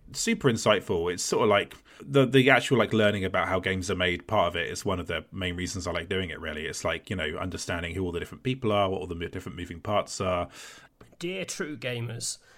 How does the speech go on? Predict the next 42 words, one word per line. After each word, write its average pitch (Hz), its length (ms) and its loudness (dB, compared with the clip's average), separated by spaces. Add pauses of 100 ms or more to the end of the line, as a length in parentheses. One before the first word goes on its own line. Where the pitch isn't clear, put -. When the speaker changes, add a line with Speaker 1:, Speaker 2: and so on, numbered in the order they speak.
Speaker 2:
in 160 100 -6
your 165 140 -2
recent 220 400 -2
pod, 127 340 -2
you 127 80 -12
criticised 139 640 -2
reviews 117 420 -2
for - 60 -10
showing 120 360 0
later 127 300 -2
levels 113 320 -2
and 110 100 -4
bosses. 113 540 -6 (240)
Nintendo 135 520 0
Power 117 260 4
used 117 240 -4
to 117 60 -8
feature 113 340 -6
full 131 280 -4
guides 113 400 -2
and 123 80 -6
the 117 60 -2
magazine 113 460 0
was 104 120 -6
beloved. 120 440 -2 (460)
I 117 60 2
knew 160 300 0
everything 143 400 -2
about 113 200 0
Final 131 220 -2
Fantasy 117 320 -2
and 113 80 -4
Super 117 260 -6
Metroid 113 520 0
before 113 240 -6
playing 120 340 2
them, 104 260 -4
and 117 160 -2
they're 123 60 2
my 113 140 0
favourite 110 400 0
games. 110 440 -2